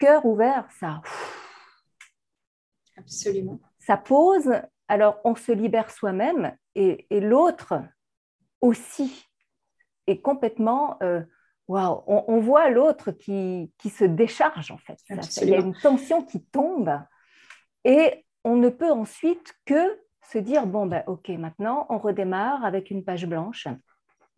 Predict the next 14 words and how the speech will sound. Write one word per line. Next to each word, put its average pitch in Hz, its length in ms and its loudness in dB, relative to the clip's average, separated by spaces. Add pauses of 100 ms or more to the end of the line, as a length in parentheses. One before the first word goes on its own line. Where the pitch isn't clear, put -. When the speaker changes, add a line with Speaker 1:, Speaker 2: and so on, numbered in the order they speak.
(180)
Speaker 1:
Qu'est-ce 196 160 -8
qu'on 165 160 -8
fait 226 180 -2
de 170 120 -12
tout 190 180 -16
ça ? 190 320 -8
Comment 254 280 -2
on 240 40 -6
transforme ? » 208 880 -12 (320)
Et, 220 420 0 (300)
euh, 175 500 -8 (320)
tu - 140 -10
parlais 208 320 -2
de, 160 440 -4